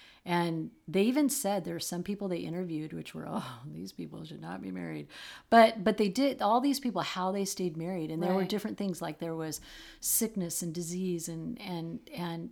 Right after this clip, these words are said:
Speaker 1: and struggles with kids and infidelity and all these different things. And yet these
Speaker 2: Mm-hmm.
Speaker 1: people had stayed married.
Speaker 2: Yeah.
Speaker 1: And then they wrote a book off it, two single guys. And I was
Speaker 2: Yeah.
Speaker 1: like, that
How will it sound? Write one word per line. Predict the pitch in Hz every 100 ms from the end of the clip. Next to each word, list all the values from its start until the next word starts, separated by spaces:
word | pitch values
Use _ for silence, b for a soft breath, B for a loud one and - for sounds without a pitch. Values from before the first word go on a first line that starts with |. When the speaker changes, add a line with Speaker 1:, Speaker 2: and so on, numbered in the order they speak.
| - -
Speaker 1:
and | 190 180 -
struggles | - - 196 196 185
with | -
kids | - 190 175
and | 175
infidelity | 214 196 202 190 180 175 165 160
and | 220 185 190
all | 233 196 254
these | 330 302
different | - 247 247 220
things. | - 226 190 180 - -
And | 185
yet | 190 190
these | 185 185
Speaker 2:
Mm-hmm. | 180
Speaker 1:
people | 196 196
had | 156 170
stayed | - 170 160
married. | 156 156 160 -
Speaker 2:
Yeah. | 208 196 185 B -
Speaker 1:
And | 185
then | 202
they | 190
wrote | 180 170
a |
book | 151 160 -
off | 147 -
it, | -
two | - 262
single | - 240 202
guys. | - 151 151 -
And | 190
I |
was | 202
Speaker 2:
Yeah. | 254
Speaker 1:
like, | - -
that | 240 269 233